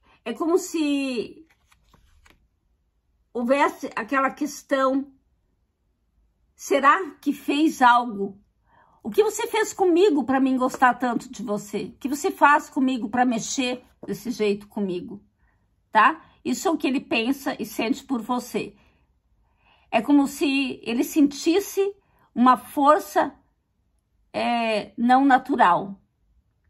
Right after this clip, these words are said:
Essa pessoa tem um pouco de medo. E aí, então, se, segura,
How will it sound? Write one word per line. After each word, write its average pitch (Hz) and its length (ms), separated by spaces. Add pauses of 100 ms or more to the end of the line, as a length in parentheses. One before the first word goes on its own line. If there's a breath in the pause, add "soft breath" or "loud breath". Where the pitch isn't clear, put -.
(320)
Essa 226 140
pessoa 254 320
tem 262 100
um 277 120
pouco 254 280
de 240 160
medo. 220 440
E 233 120
aí, 233 180
então, 247 540 (420)
se, - 460
segura, 240 680